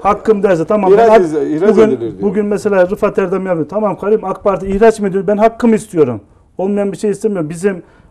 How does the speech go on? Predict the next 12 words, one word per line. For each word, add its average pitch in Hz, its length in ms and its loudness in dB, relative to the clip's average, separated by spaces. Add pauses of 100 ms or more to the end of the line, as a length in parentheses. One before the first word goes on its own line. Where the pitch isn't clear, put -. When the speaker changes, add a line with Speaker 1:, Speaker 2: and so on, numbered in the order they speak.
(120)
Speaker 1:
ak 208 260 -2
Partili 180 560 0 (180)
seçmenin 180 520 -6
vermiş 185 340 -4
olduğu 180 380 -4
oyu, 180 360 2 (540)
oya 180 240 4
ben 190 120 -2
sahip 175 400 2
çıkacağım. 190 420 -2 (120)
Sırada 180 420 -2
bizdedir. 185 560 0